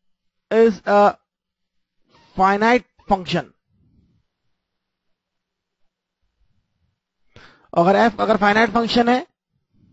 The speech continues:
जैसे कि e to the power minus A X plus minus B T square, और y is equal to one upon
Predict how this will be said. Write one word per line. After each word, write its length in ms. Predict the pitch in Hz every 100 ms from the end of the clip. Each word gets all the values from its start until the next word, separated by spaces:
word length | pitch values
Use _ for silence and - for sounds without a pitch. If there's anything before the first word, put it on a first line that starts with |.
| _ _ _ _ -
जैसे 400 | 151 202 214 226
कि 340 | 220 233 233 - _ _ _ -
e 140 | 226
to 100 | 220
the 120 | 226
power 440 | 226 226 226 233 220 _ _ _ _ _ _ _ _ _ _ _ _ 170
minus 360 | 180 208 233 233 - -
A 260 | 208 226 226 202
X 180 | 220 - 233 - _ _ _ _ _ _ 190
plus 280 | 208 220
minus 340 | 214 214 214 196
B 280 | 170 202 190
T 220 | - 196
square, 360 | 190 - 185 139 - _ _ _ _ _ _ _ _ _ _ _ _ _ _ _ _ _ _ _ _ _ _ _ _ _ _ _ _ _ _ _ _ _ _
और 460 | 208 208 208 202 _ _ _ _ _ _
y 400 | 160 160 214 220
is 120 | 208 196
equal 200 | 208 196
to 80 | 202
one 220 | 196 208
upon 360 | 170 202 196